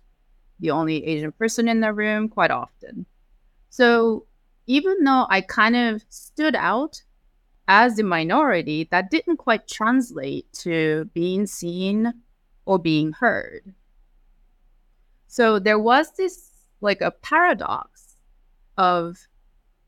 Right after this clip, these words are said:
blending in too much in a homogenous culture in Japan and being the only, yet not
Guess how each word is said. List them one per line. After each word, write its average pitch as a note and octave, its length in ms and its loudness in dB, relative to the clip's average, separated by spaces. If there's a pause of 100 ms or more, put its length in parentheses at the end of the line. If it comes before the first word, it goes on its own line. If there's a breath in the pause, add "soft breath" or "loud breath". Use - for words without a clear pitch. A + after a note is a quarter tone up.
(220)
blending C#4 580 4
in A3+ 220 0
too A#3 200 -4
much F3 520 -4 (160)
in F#3 140 0
a F3+ 60 2
homogenous E3 880 -2
culture F3+ 840 -6 (320)
in E3+ 320 -2
Japan E3 720 -10 (500)
and F#3 600 -4 (580)
being C4+ 340 4
the F#3+ 180 0
only, B3+ 640 -2 (680)
yet A3+ 360 4
not G3 360 0